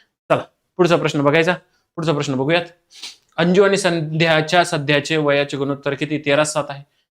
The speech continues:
चार वर्षापूर्वी त्यांच्या वयाचे गुणोत्तर अकरा सहा होते. सहा वर्षानंतर हे गुणोत्तर काय असेल, हे या ठिकाणी विचारलेलं आहे. ठीक आहे, आधी त्यांची वय काढू आणि मग त्यानंतर त्यांचं गुणोत्तर आपण या ठिकाणी शोधूयात. चला, ट्रिकनुसार बघायचंय. तेरा आणि सतरा,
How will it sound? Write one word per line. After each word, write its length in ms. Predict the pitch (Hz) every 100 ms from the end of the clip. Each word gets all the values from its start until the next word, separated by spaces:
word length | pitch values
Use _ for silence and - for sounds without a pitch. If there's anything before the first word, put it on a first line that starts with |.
| -
चार 160 | 185
वर्षापूर्वी 460 | 185 180 175 147 156
त्यांच्या 280 | 156 156 147
वयाचे 280 | 139 139 139
गुणोत्तर 320 | 139 135 -
अकरा 300 | 139 143 147
सहा 380 | 147 - 151 143
होते. 320 | 143 139 139 139 - _
सहा 220 | - 170
वर्षानंतर 520 | 170 151 160 139 135
हे 120 | 143 147
गुणोत्तर 380 | 135 127 151
काय 200 | 147 190 180
असेल, 320 | 165 139 123 _ _ -
हे 60 | 180
या 120 | 151
ठिकाणी 280 | 139 127 139
विचारलेलं 460 | 151 135 113 131
आहे. 120 | 180 175 _ _ _ _ -
ठीक 100 | 165
आहे, 100 | 160
आधी 80 |
त्यांची 220 | 165 170 160
वय 200 | 151 156
काढू 220 | 160 147
आणि 200 | 143 143
मग 80 | 147
त्यानंतर 340 | 147 147 143
त्यांचं 260 | 143 139 135
गुणोत्तर 280 | 127 127 131
आपण 200 | 127 139
या 60 |
ठिकाणी 220 | 127 120 160
शोधूयात. 340 | 208 156 117 - _ _ _
चला, 120 | 156 120 _ _
ट्रिकनुसार 420 | 175 175 180 175
बघायचंय. 420 | 156 160 151 139 135 -
तेरा 200 | 151 160
आणि 200 | 156 156
सतरा, 300 | 156 151